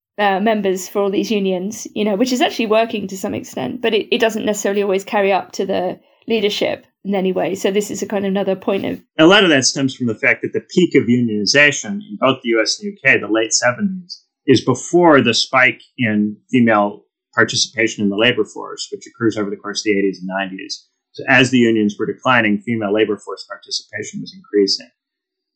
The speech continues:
Speaker 1: Yeah.
Speaker 2: Um, and often in different sectors, in sectors that were not the sectors where the unions still remained dominant, because those were jobs which existed prior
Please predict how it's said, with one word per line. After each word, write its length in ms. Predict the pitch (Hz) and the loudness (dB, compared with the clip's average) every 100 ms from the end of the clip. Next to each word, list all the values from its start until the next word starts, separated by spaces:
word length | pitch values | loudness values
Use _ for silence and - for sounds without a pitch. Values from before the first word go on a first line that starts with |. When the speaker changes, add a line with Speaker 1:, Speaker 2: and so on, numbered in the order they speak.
| _ - | _ 0
Speaker 1:
Yeah. 200 | 220 160 | 0 0
Speaker 2:
Um, 80 | - _ _ _ _ _ | -10 _ _ _ _ _
and 100 | 127 | 4
often 280 | 131 131 143 | 4 4 4
in 140 | 117 107 | 4 4
different 380 | 135 - 113 | 2 0 -2
sectors, 500 | - 127 - 113 98 | 0 0 0 0 0
in 80 | 104 | 0
sectors 480 | 101 113 - 160 - | 0 0 -2 -6 -6
that 100 | - 110 | -12 -8
were 100 | 104 | -4
not 200 | 101 98 - | -4 -4 -6
the 60 | |
sectors 440 | - 101 - 98 95 | -4 -4 -6 -8 -4
where 120 | - 92 | -6 -4
the 60 | |
unions 600 | 95 95 95 90 92 - _ | -4 -4 -6 -8 -10 -10 _
still 300 | - 104 98 | -4 -2 0
remained 380 | 95 92 92 90 | -2 -4 -8 -4
dominant, 440 | 95 95 90 - _ | -4 -4 -10 -18 _
because 220 | _ 90 | _ -18
those 180 | - 98 - | -6 -4 -2
were 80 | |
jobs 320 | - 98 101 120 | -2 -2 -2 -2
which 180 | 113 | -2
existed 480 | 107 95 104 - - | -4 -4 -2 -2 -4
prior 320 | - 113 107 | 0 2 4